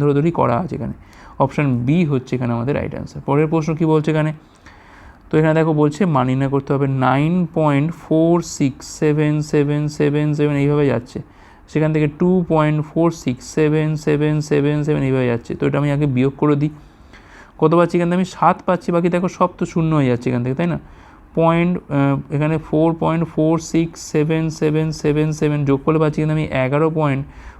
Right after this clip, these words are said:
ফোর সিক্স সেভেন সেভেন এইভাবে যাচ্ছে। তার মানে বলতে পারি এটা আমি যে এইটা হচ্ছে রিপিট হচ্ছে, তার মানে ওয়ান ওয়ান ফোর সিক্স সেভেন এইটা আমি সংখ্যাটা নিচ্ছি, সেখান থেকে ওয়ান ওয়ান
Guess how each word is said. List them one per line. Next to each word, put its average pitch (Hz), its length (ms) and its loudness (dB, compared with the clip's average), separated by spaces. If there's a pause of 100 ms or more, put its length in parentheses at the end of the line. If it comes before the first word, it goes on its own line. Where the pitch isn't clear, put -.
(120)
ফোর 165 260 4 (180)
সিক্স 165 260 -2 (140)
সেভেন 156 300 0 (180)
সেভেন 151 260 0 (140)
এইভাবে 151 300 2
যাচ্ছে। 147 240 -4 (1160)
তার 214 180 2
মানে 147 160 2 (560)
বলতে 143 240 4
পারি 165 140 4 (100)
এটা 147 120 -2 (120)
আমি 156 120 0 (560)
যে 143 120 2 (420)
এইটা 151 340 2 (100)
হচ্ছে 170 260 0 (220)
রিপিট 151 320 2
হচ্ছে, 160 260 -6 (200)
তার 151 180 0
মানে 147 140 0 (240)
ওয়ান 143 240 2 (100)
ওয়ান 165 180 2 (140)
ফোর 165 200 2 (140)
সিক্স 165 220 -2 (140)
সেভেন 151 280 2 (140)
এইটা 135 180 0 (100)
আমি 151 180 2
সংখ্যাটা 143 420 0
নিচ্ছি, 151 300 -2 (520)
সেখান 160 280 2
থেকে 160 140 2 (120)
ওয়ান 139 240 2 (100)
ওয়ান 156 160 0